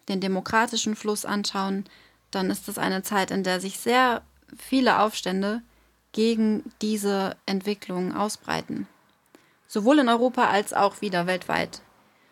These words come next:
Zum Beispiel können wir in England Bewegungen wie die Diggers sehen, die gegen die massive Privatisierung von Land kämpften. Im deutschsprachigen Raum kam es zu massiven Bauern- und Handwerkeraufständen.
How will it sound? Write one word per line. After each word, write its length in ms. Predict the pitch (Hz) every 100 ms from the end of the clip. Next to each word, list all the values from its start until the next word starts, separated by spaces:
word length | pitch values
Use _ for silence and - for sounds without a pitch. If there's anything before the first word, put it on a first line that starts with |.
| _ -
Zum 160 | 208
Beispiel 560 | 208 214 - 202 208 202
können 300 | 220 214 208
wir 80 | 190
in 100 | 196
England 520 | 226 254 226 220 -
Bewegungen 520 | 202 220 214 202 196
wie 80 | 196
die 160 | 190 196
Diggers 380 | 208 180 -
sehen, 320 | - 185 202 220 _ _ _ _ _
die 140 | 202 196
gegen 360 | 202 196 196
die 220 | 185 185 185
massive 480 | 185 - 226 202
Privatisierung 800 | 196 220 202 180 202 202 214 202
von 240 | 196 196 185
Land 440 | 196 208 190 - _ _ -
kämpften. 600 | 190 180 180 - 202 196 _ _ _ _ _ _ _ _ _ -
Im 100 | 196
deutschsprachigen 680 | 208 254 - 208 208 214 190
Raum 320 | 196 196 202
kam 240 | 214 196
es 120 | 196 -
zu 80 |
massiven 480 | 190 185 - 240 226
Bauern- 380 | 202 220 220 202
und 160 | 190 202
Handwerkeraufständen. 1160 | 226 226 185 185 - 170 - 175 185 190 196